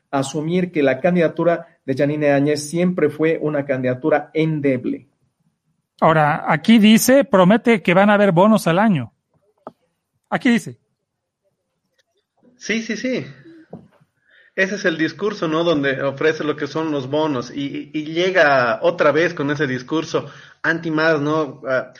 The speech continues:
Speaker 3: yo soy la única que puede garantizar que el mas no va a volver, que el mas no va, no va a regresar,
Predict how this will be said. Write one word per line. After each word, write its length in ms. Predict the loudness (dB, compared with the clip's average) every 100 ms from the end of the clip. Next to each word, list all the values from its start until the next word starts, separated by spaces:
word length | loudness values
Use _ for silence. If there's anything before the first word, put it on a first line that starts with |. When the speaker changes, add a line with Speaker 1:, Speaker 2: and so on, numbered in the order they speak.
| _ -10
Speaker 3:
yo 120 | -6
soy 280 | 0 2 2
la 140 | 2
única 460 | 0 0 -2 -2 -2
que 80 | -2
puede 320 | 0 2 2
garantizar 720 | 0 -2 -6 -6 -2 -2 -2
que 80 | -6
el 80 | -4
mas 320 | -2 -2 -2
no 100 | -4
va 60 |
a 40 | -2
volver, 500 | -2 -2 -2 -2 -4 -20 -20 -12
que 80 |
el 60 | -6
mas 280 | -2 -2 -2
no 100 | 0
va, 260 | 0 0 0
no 100 | 0
va 100 | -2
a 20 |
regresar, 680 | -2 -6 -4 -2 -2 -2